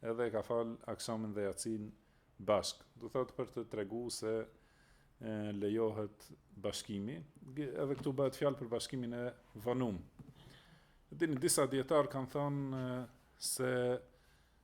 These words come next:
bashkimi i vanum, do më thënë me vanu drekën deri në kohën e ikindis, edhe mi fal bashkë me ikindin, ose me vanu akshamin deri në kohën e jacis,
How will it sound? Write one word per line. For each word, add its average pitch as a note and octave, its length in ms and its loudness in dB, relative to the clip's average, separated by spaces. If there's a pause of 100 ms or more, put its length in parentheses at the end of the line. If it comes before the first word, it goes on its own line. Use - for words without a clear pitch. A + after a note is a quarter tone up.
(380)
bashkimi C3 500 2
i A#2 60 0
vanum, A2+ 460 0 (580)
do A#2+ 80 -6
më B2 120 -6
thënë B2 240 0
me A#2+ 100 -2 (160)
vanu B2+ 300 0
drekën A2 420 0
deri A#2 180 0
në G#2+ 80 -4
kohën A2 200 0
e G#2 40 -2
ikindis, A2 540 -4 (500)
edhe A2 160 0
mi A2+ 140 0
fal A2+ 240 0
bashkë A2+ 260 0
me G#2+ 120 -4
ikindin, B2 420 -6 (680)
ose A2+ 280 2
me A2 200 0
vanu B2+ 340 2 (140)
akshamin A2+ 520 2
deri A2+ 220 -2
në A2+ 60 -6
kohën A2+ 200 2
e G#2+ 80 -2
jacis, B2+ 540 -4